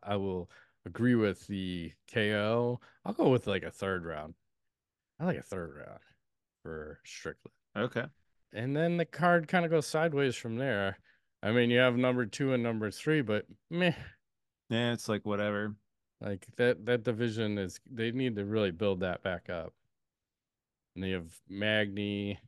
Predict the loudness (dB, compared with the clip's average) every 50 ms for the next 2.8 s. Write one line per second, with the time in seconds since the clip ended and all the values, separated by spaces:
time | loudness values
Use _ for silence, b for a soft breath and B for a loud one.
0 | _ _ _ _ _ _ _ _ _ _ _ _ _ _ _ _ _ _ _ _
1 | _ _ _ _ _ _ _ _ _ _ _ _ -18 -16 -12 -12 -10 -10 -10 -10
2 | -10 -10 -10 -12 -14 -16 _ _ _ -20 _ _ -14 -14 -14 -14